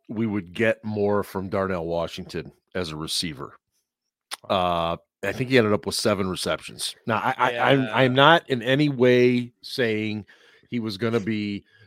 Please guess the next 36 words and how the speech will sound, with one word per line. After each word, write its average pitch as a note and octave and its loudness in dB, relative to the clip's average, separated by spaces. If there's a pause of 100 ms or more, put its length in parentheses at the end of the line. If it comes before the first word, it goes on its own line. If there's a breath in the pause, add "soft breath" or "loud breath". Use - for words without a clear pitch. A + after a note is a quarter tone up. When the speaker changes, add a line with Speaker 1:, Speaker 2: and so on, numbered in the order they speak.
(140)
Speaker 1:
uh, G2+ 0
uh, F#2+ -2 (100)
a G2 -6
seventy A#2 -2
<laughs> - -
reception - 0
tight A2 2
end. F#2+ -4
Don't A#2 -2
get A#2+ 2
me A#2+ 0
wrong. G#2+ 0
That's G2 -6
ridiculous. G2+ -4 (340 soft breath)
But B2 2
I A#2+ 6
thought D3 8
he A#2 -10
could A#2+ -6
be A2+ -2
a G#2+ -4
guy A2 0
that G2 -6
would G2+ -12
be G#2 -8
maybe G#2 -4
in F#2+ -4
that F#2+ -6 (200)
twenty-four A2+ -4
to G2 -6
thirty A2+ -2
reception G#2+ -4
range, G2+ -2
get - -8
you A#2 -6
some G#2 -8